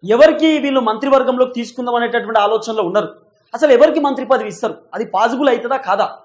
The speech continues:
ఒకవైపు దానం నాగేందర్ ఖైరతాబాద్కి సంబంధించినటువంటి ఎమ్మెల్యే కూడా మంత్రి పదవి అడుగుతున్నాడట. "సార్, నాకు కూడా మినిస్ట్రీ ఇవ్వండి, కావాలంటే నేను పార్టీ ఫండ్ ఇస్తా, కావాలంటే పార్టీకి నేను చాలా సపోర్ట్ చేస్తా" అంటూ కూడా దానం నాగేందర్ కూడా కొంత పార్టీని అడుగుతా ఉన్నాడు, పార్టీతో డిస్కస్ చేస్తున్నాడు అనేది కొంత వినబడుతున్నటువంటి చర్చ.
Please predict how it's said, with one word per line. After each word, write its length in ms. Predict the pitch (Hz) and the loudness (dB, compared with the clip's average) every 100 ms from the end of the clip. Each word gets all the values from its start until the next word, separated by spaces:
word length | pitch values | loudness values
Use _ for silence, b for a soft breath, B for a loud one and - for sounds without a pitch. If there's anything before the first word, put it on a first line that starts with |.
| _ 226 | _ -8
ఒకవైపు 400 | 226 240 262 208 | 0 0 0 0
దానం 360 | 202 220 277 | 2 2 2
నాగేందర్ 340 | 277 262 262 262 | 0 2 0 0
ఖైరతాబాద్కి 580 | 202 226 269 262 262 | 0 0 0 0 -2
సంబంధించినటువంటి 720 | 254 233 247 240 - 240 226 | -10 -8 -6 -6 -6 -6 -6
ఎమ్మెల్యే 260 | 202 233 220 | -6 -4 -2
కూడా 140 | 220 | -2
మంత్రి 280 | 247 208 262 | -2 -4 -4
పదవి 200 | 277 254 | -2 2
అడుగుతున్నాడట. 500 | 220 226 233 233 196 - - _ _ - | 2 0 -4 -2 -4 -4 -20 _ _ 0
"సార్, 120 | 214 | 0
నాకు 180 | 208 - | 0 0
కూడా 120 | 262 | 0
మినిస్ట్రీ 400 | 226 240 247 247 | 0 -4 -6 -8
ఇవ్వండి, 460 | 226 196 233 320 - _ - | -2 -2 -4 -8 -12 _ -4
కావాలంటే 380 | 214 247 254 240 | 0 2 0 -2
నేను 160 | 233 196 | -4 -2
పార్టీ 260 | 180 202 240 | -4 -2 -6
ఫండ్ 240 | 240 226 | -6 -6
ఇస్తా, 220 | 214 277 | -8 -8
కావాలంటే 420 | 277 208 226 233 233 | -4 0 0 0 -4
పార్టీకి 500 | - 208 - 254 247 | -2 -4 -4 -8 -6
నేను 160 | 240 240 | -8 -6
చాలా 180 | 180 240 | -4 -4
సపోర్ట్ 460 | 233 151 262 180 | -6 2 4 4
చేస్తా" 220 | 240 240 214 | 2 -4 -8
అంటూ 180 | 196 | -6
కూడా 300 | 202 233 233 233 B B | -2 0 0 -4 B B
దానం 400 | 151 208 262 294 | -4 -2 0 0
నాగేందర్ 400 | 269 247 247 247 | 0 0 0 -2
కూడా 160 | 220 240 | -2 -4
కొంత 440 | 240 233 233 202 B B - | -4 0 2 2 B B -2
పార్టీని 760 | 185 269 269 294 285 285 - - | 2 2 0 -2 -2 -2 -6 -6
అడుగుతా 360 | 180 269 - 254 | -2 -2 0 -2
ఉన్నాడు, 200 | 247 240 | -2 -6
పార్టీతో 500 | 208 240 - 262 254 | -4 -4 -4 -6 -6
డిస్కస్ 480 | 165 202 - 285 | -6 -10 -4 -2
చేస్తున్నాడు 340 | 254 247 226 226 | -2 -4 -6 -8
అనేది 120 | 233 | -6
కొంత 180 | 233 220 | -4 -4
వినబడుతున్నటువంటి 840 | 202 208 226 220 214 170 214 - | -4 -4 -6 -4 -8 -6 -10 -8
చర్చ. 220 | 190 - | -12 -4